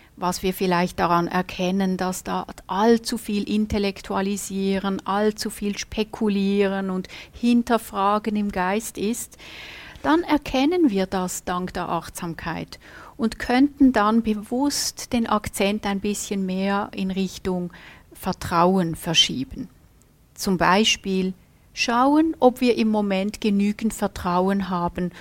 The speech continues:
um uns jetzt einmal einfach auf die Praxis einzulassen, selbst wenn noch nicht alle unsere philosophischen Fragen restlos geklärt sind.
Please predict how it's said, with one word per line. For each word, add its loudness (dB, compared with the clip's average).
um 2
uns 2
jetzt 2
einmal 2
einfach 4
auf 2
die -8
Praxis -2
einzulassen, 0
selbst 0
wenn -6
noch -6
nicht -4
alle 4
unsere -2
philosophischen -2
Fragen 0
restlos -4
geklärt -8
sind. -10